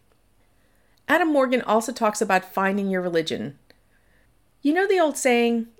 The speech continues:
"If you don't stand for something?" It's a little similar to finding your brand's religion. What does your brand stand for that is something deep at the core of the brand,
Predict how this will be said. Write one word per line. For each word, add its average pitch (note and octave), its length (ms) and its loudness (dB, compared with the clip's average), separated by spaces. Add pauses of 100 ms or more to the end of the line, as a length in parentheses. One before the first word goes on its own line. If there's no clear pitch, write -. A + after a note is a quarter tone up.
"If F#3+ 140 -10
you G3+ 80 -4
don't A3 240 -2
stand G#3+ 320 -4
for C4 80 -6
something?" C#4+ 560 -4 (680)
It's C#4 180 -4
a D#4 40 -4
little F4+ 260 -2
similar B3+ 440 0
to A#3 140 -6
finding G#3+ 360 -2
your F#3+ 100 -2
brand's E3 360 -4
religion. - 460 -10 (880)
What D#4+ 260 -4
does A4 240 0
your A3+ 220 6
brand G3+ 360 -2
stand F#3+ 340 -2
for E3+ 240 -2
that E3+ 140 -2
is F3 120 -8
something B3 500 -2 (200)
deep B3+ 420 -6
at G#3 140 -10
the G#3+ 60 -6
core F#3+ 440 -2
of F#3 160 -4
the F3 80 -6
brand, D3 480 -2